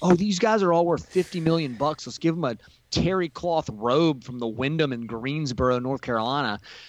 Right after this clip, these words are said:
So they're all standing in front of this thing, and he says something like, "Hey, Rory clipped me and by some st-, event," and, you know, and he won. That, that ended up winning him three hundred thousand dollars. I'm never gonna forgive him for that. And Rory goes, "Yeah, we know how much Kuchar likes money."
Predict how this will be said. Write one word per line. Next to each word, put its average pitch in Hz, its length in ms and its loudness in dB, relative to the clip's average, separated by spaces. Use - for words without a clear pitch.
So - 140 0
they're 185 100 4
all 240 100 6
standing 190 340 0
in 131 60 -2
front 147 180 -2
of 180 40 -4
this 131 160 -4
thing, 120 200 -4
and 113 80 -4
he 117 60 -6
says 123 240 0
something 131 240 -2
like, 107 200 -2
"Hey, 202 260 4
Rory 170 380 2
clipped - 360 0
me 127 300 2
and 101 260 -2
by 117 100 -2
some 160 240 2
st-, - 400 -6
event," 147 400 0
and, 120 220 -2
you 131 60 -2
know, 113 200 0
and 107 120 -4
he 143 140 0
won. 160 300 2
That, 139 180 -2
that 165 140 -2
ended 180 160 0
up 160 220 0
winning 170 240 0
him 139 80 -2
three 185 240 2
hundred 185 240 2
thousand 175 340 2
dollars. 175 380 2
I'm 120 100 -4
never 160 180 -4
gonna 160 140 -4
forgive 147 320 -2
him 170 80 -4
for 117 120 -2
that. 98 180 2
And 95 100 -4
Rory 135 240 2
goes, 107 440 0
"Yeah, 165 340 4
we 139 180 0
know 160 200 2
how 160 160 2
much 139 240 -4
Kuchar 151 400 0
likes 123 320 -4
money." 107 500 -4